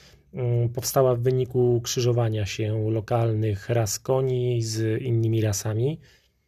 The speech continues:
Samo wino, nie takie oczywiste, jest na tyle niecodzienne, że najpierw opublikowałem o nim post na Instagramie z moją oceną. E,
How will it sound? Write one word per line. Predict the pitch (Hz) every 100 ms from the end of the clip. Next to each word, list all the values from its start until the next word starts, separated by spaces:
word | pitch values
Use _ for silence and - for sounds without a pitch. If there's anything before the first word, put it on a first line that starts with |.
| _ _ _ _
Samo | - 135 151 151
wino, | 156 165 185 - _ _
nie | 117 131
takie | 156 147 143
oczywiste, | 131 - 113 101 123
jest | 120 120
na | 120
tyle | 151 139
niecodzienne, | 131 120 117 117 104 113 143 - _ _ _ _
że | 120
najpierw | 127 151 160
opublikowałem | 143 139 143 131 131 147 139
o | 135
nim | 127
post | 123 123 -
na | 123
Instagramie | 117 - 123 120 123 120
z | 113
moją | 123 120
oceną. | 117 - 117 127 160 180 - _ _ _ _ -
E, | 117 110 110 110 113 110 113 113 120